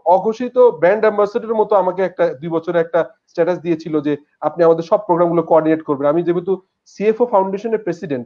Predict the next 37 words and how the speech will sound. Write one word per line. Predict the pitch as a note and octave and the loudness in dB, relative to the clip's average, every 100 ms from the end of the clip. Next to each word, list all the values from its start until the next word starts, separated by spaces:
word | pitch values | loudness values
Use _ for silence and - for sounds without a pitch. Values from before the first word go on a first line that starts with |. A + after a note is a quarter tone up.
| _ | _
ওই | D3+ C#3+ | -6 -4
সময়, | D#3+ D3+ B3 - _ | 0 0 0 -8 _
জয়েন্টলি | B2 F3 G#3+ A3 | 2 2 2 0
বেশ | F#3 F3 | -2 -2
কিছু | E3+ F3+ - | -10 -8 0
প্রোগ্রামও | G#3+ A#3+ B3 G#3+ | 2 4 4 4
আমরা | F3+ E3 C#3 - _ | 4 4 2 -4 _
এসিপির | D#3+ F#3+ F#3+ F3 | -10 -8 -10 -6
সঙ্গে | E3 D3+ | -4 -2
করেছি | D3+ E3 D3 | -4 -4 -6
বিজনেস | C3+ C#3 C#3 | -8 -8 -6
অটোমেশন। | C3 C3 B2+ D#3+ F3+ | -8 -8 -12 -12 -6
Even | G3 F#3+ _ _ _ | -4 -4 _ _ _
ইন্ডিয়াতে | G#3+ A#3+ A#3 A3+ B3+ | -8 -2 2 2 4
একটা | A#3+ A#3+ A3+ | 2 4 2
বড় | D3 E3 G#3+ | 4 2 2
গ্রুপ | G3 G#3+ | -4 -2
আছে, | G3 - | -2 0
তারা | F3+ F3+ - | 0 0 -4
টেকনোলজি | F3+ F3+ F3+ F3 | -8 -6 -6 -6
ভালো | C#3+ D#3 | -4 -2
করছে, | E3 E3 - A#3 - _ - | -2 -6 -4 -6 -8 _ -8
এটাকে | D#3+ F3+ F#3 F3+ | -6 -2 -4 -4
ই-, | E3+ - F#3 | -12 -12 -10
ইনফোকম | F#3+ A3+ F3+ D3 | -2 0 2 2
বলে, | B2+ A2+ - _ - | 0 -6 -12 _ -8
একটা | E3+ F3 | -6 -2
ইন-, | A3+ G3 C#3+ | -4 -4 -6
দুইটা | C4 | 0
ইনফোকমে | D4 C#4 C4 C4 C4 B3 | 0 0 -2 2 4 4
আমি, | G3+ G3+ | 4 0
আহ, | F3+ D#3+ C#3+ C#3+ | -2 2 2 2
প্যানেলিস্ট | D3+ D#3 D#3 D3+ | 0 2 -2 -6
হিসেবে | C#3+ C3 | -6 -6
ছিলাম। | - B2+ D3 | -6 -8 -6
তো | A#3 | -4
দেখলাম | B3+ | 2